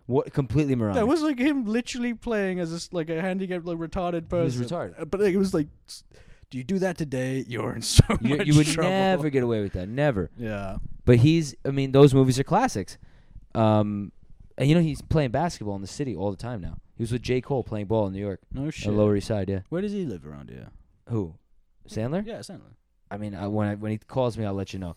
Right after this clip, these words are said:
Speaker 1: <laughs> I don't fucking know where he lives, dude.
Speaker 2: I'm just saying, like, sometimes you know certain celebrities live, like,
Speaker 1: Probably
Speaker 2: it's the
Speaker 1: downtown in Soho.
Speaker 2: like, you know,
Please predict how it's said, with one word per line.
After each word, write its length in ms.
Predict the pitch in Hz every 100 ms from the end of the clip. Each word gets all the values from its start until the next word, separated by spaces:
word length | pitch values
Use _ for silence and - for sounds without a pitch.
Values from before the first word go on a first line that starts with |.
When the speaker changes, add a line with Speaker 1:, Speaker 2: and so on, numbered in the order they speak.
| _
Speaker 1:
<laughs> 140 | - -
I 120 | -
don't 200 | - 202
fucking 420 | - - 151 135
know 140 | 123 113
where 120 | 120
he 160 | 147
lives, 320 | 123 120 127 -
dude. 160 | 175
Speaker 2:
I'm 120 | 208
just 200 | 208 214 220
saying, 200 | 233 208
like, 120 | 190
sometimes 340 | 226 214 214
you 60 | 196
know 180 | 196 180
certain 260 | - 185 160
celebrities 420 | 165 156 143 139
live, 180 | 131 113
like, 240 | 113 - _ _ _ -
Speaker 1:
Probably 260 | - - 226
Speaker 2:
it's 80 |
the 40 | 196
Speaker 1:
downtown 420 | 185 165 139 143
in 60 | 110
Soho. 320 | 110 104 90
Speaker 2:
like, 160 | 165 160
you 80 | 180
know, 160 | 180